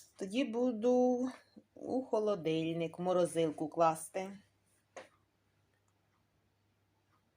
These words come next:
А перед святом закип'ячу, розіллю, і буде в мене готовий холодчик. Можливо, комусь ідея підійде.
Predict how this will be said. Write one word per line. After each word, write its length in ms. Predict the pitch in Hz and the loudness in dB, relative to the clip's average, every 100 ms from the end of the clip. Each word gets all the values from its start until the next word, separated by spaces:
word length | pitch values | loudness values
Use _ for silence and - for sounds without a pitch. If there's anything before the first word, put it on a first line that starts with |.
| _ _ _ _ _ _ _ _ _ _ _ _ _ _ _ _ | _ _ _ _ _ _ _ _ _ _ _ _ _ _ _ _
А 80 | 277 | -10
перед 420 | 269 240 233 240 | -4 -2 -2 -4
святом 420 | - 233 226 214 | 0 2 2 -2
закип'ячу, 760 | 208 214 220 214 233 254 - 359 | -2 -4 -4 -4 0 0 2 4
розіллю, 640 | 262 214 220 247 302 392 381 | 4 2 -4 2 2 2 0
і 140 | 339 | -6
буде 380 | 359 403 403 233 | -4 -6 -6 -8
в 40 | 226 | -6
мене 240 | 240 220 | -10 -10
готовий 520 | 214 202 302 294 208 | -12 -8 -2 -2 -4
холодчик. 840 | - 190 190 196 196 - 156 - _ _ _ _ _ _ _ _ _ _ _ _ _ _ _ _ _ _ _ _ _ _ - | -10 -10 -8 -10 -12 -16 -16 -18 _ _ _ _ _ _ _ _ _ _ _ _ _ _ _ _ _ _ _ _ _ _ 0
Можливо, 380 | 311 392 427 | 4 6 6
комусь 380 | - 269 294 285 | 6 6 6 4
ідея 520 | 247 196 214 214 208 | 4 6 8 6 2
підійде. 760 | 202 208 180 208 202 170 196 190 | 0 -6 -4 -4 -4 0 0 0